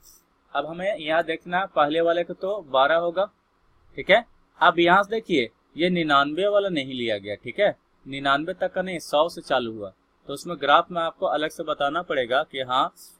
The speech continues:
यहाँ तक नहीं लिया गया, ग्राफ उसका अलग से होगा। बारह, और ये कितना हो जाएगा, बारह और चौदह कितना हो जाएगा, छब्बीस। छब्बीस और आठ कितना हो जाएगा, चौंतीस। ठीक, चौंतीस सौ कितना हो गया, चालीस।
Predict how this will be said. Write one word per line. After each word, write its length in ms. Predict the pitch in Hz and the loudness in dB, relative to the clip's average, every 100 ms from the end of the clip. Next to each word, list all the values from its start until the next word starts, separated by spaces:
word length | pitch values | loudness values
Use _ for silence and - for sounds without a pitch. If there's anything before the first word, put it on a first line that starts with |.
| _ | _
यहाँ 360 | 127 127 143 151 | -4 0 0 0
तक 140 | 165 175 | -4 -4
नहीं 240 | 143 123 | -8 -8
लिया 180 | 120 110 | -6 -6
गया, 120 | 104 104 | -6 -8
ग्राफ 320 | 120 143 147 | -4 -4 -6
उसका 220 | 131 143 | -8 -4
अलग 140 | 131 127 | -4 -4
से 140 | - | -12
होगा। 300 | 117 113 175 - _ _ 123 | -14 -6 -8 -8 _ _ -4
बारह, 420 | 131 139 151 208 - _ _ | 4 6 6 2 -4 _ _
और 220 | 151 139 143 | 2 2 4
ये 180 | 151 | 0
कितना 260 | 165 175 180 | -4 -8 -4
हो 120 | 185 | -2
जाएगा, 320 | 185 175 127 113 | 2 2 2 0
बारह 360 | 117 127 139 | 2 4 4
और 100 | 165 | 2
चौदह 300 | 170 160 156 160 | -2 -4 -4 -6
कितना 320 | 156 - 175 | -8 -6 -4
हो 120 | 180 | -2
जाएगा, 260 | 165 135 123 | 0 -2 -2
छब्बीस। 680 | - - 123 127 170 135 _ _ _ _ - | -8 -12 -10 -6 -6 -6 _ _ _ _ -8
छब्बीस 460 | 139 127 147 165 | -4 -4 -6 -8
और 80 | 165 | -4
आठ 160 | 160 165 | -4 -4
कितना 260 | 160 - 175 | -8 -10 -6
हो 100 | 180 | -4
जाएगा, 240 | 175 143 | -2 -2
चौंतीस। 760 | 135 - 127 127 - 175 135 - _ _ - _ - | -6 -4 -4 -4 -2 -2 -2 -8 _ _ -20 _ -4
ठीक, 240 | 143 180 | -2 -2
चौंतीस 460 | - 139 139 165 - | -2 -2 -2 -6 -8
सौ 100 | 160 | -8
कितना 280 | - 160 185 | -8 -12 -10
हो 80 | 185 | -6
गया, 140 | 139 | -6
चालीस। 640 | - 143 131 147 170 127 | -4 -2 -2 0 -4 -6